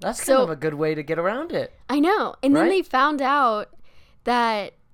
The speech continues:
Speaker 2: um, six million dollars of public funds went straight to the fundamentalist in Colorado City in Arizona.
Speaker 1: I mean
Speaker 2: So, like, literally within this small community, they got six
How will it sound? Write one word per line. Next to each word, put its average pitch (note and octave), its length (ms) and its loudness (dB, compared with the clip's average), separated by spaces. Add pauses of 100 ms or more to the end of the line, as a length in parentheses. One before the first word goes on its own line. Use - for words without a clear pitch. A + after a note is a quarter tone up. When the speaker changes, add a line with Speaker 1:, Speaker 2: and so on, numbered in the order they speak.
(120)
Speaker 2:
um, A3 460 -4
six - 580 -8 (120)
million A#3+ 680 -2
dollars A3+ 600 -4
of A3+ 220 -10
public A#3+ 360 -4
funds A3 400 -8
went A3 180 -8
straight G#3 760 -8 (260)
to B3+ 100 -10
the A#3 80 -2
fundamentalist A#3 760 -6
in G#3+ 140 -10
Colorado G3+ 420 -8
City F#3+ 440 -16 (140)
in A3 140 -12
Arizona. F#3+ 500 -16 (140)
Speaker 1:
I G3 160 -2
mean B3 140 0
Speaker 2:
So, D4+ 120 0
like, C#4+ 200 6
literally D4+ 300 0
within C#4 280 -4
this C#4 100 -4
small B3 320 -2
community, A#3+ 480 -6
they G#3 160 -8
got A3 220 -8
six - 480 -10